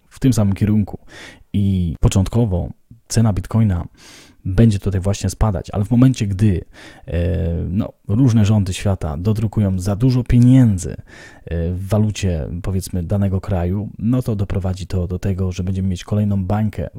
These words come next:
jeżeli chodzi o waluty i dopiero wtedy, pod koniec roku dwa tysiące dziewiętnastego, a na początku dwa tysiące dwudziestego też podobnie tutaj mówi, e, co mówił pan z numerem jeden, <laughs> można tego określić, e, czyli Cliff High,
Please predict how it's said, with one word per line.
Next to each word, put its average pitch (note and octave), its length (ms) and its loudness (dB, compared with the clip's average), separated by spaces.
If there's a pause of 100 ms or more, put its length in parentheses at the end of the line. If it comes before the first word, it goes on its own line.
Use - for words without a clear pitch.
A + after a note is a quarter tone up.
jeżeli F#2+ 320 -4
chodzi F#2+ 200 -4
o F2 60 -2
waluty A#2 560 -2 (400)
i - 60 -8
dopiero G#2+ 280 0
wtedy, - 440 0 (560)
pod - 200 0
koniec G#2+ 300 4
roku G#2+ 240 -4
dwa F2+ 200 -4
tysiące A#2 460 -2
dziewiętnastego, G2+ 600 -2
a F#2 40 -2
na F2 80 -4
początku - 340 -2
dwa G2 120 -2
tysiące F#2+ 340 -6
dwudziestego G2 520 -4
też B2 180 -6
podobnie A#2+ 380 2
tutaj G#2 220 -2
mówi, F#2+ 360 0 (400)
e, F2 200 -2
co G2 120 -4
mówił F#2+ 260 0
pan F#2 280 -4 (140)
z G2 100 -6
numerem A#2 300 2
jeden, E2 300 -2 (280)
<laughs> G#2+ 340 -2
można G#2+ 220 -2
tego F#2+ 200 -2
określić, G#2 540 -6 (380)
e, F2+ 280 -2
czyli F#2 500 -2 (400)
Cliff B2+ 160 0
High, F2+ 360 -2